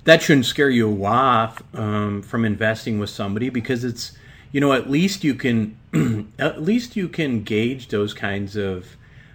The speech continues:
uh, risks a little bit better. I mean, you know, uh, if you are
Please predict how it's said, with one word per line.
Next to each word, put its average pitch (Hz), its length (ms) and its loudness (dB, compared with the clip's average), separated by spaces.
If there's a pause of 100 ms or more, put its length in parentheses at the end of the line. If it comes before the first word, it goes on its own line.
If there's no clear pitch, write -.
uh, 104 440 -2
risks 123 520 -4
a 117 60 -8
little 113 220 0
bit 110 200 -2
better. 143 420 -4
I 101 80 -10
mean, 101 420 -4 (440)
you 120 100 -4
know, 113 480 0 (420)
uh, 113 580 -6
if 123 240 -8
you 143 400 0
are 117 840 0